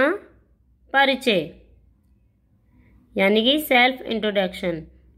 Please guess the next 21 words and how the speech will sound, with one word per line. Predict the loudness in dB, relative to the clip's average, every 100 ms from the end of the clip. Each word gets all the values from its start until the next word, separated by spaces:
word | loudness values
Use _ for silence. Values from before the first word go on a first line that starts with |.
| _ _ _ -4
अपने | -2 2 2
विषय | 2 0 2
में | 2
बताना | 0 0 0 0 0
है, | 0 0 0 -4 -16 _ _ -8
यानी | -2 0
मेरा | 2 2 2 0
क्या | 0 0
नाम | 0 0 -2 -4
है, | -4 -2 0 -2 -4 -18 _ _ _ _
मैं | -4 -2 0
कहाँ | 0 2 2
रहता | 2 0 -2
हूँ, | 0 0 0 -2 -2
मैं | -4 -6
कौन | -6 -8
सी | -8 -14 -10
कक्षा | -10 -8 -4
में | -2 0
पढ़ता | 2 2 2
हूँ, | 2 4 2 2 0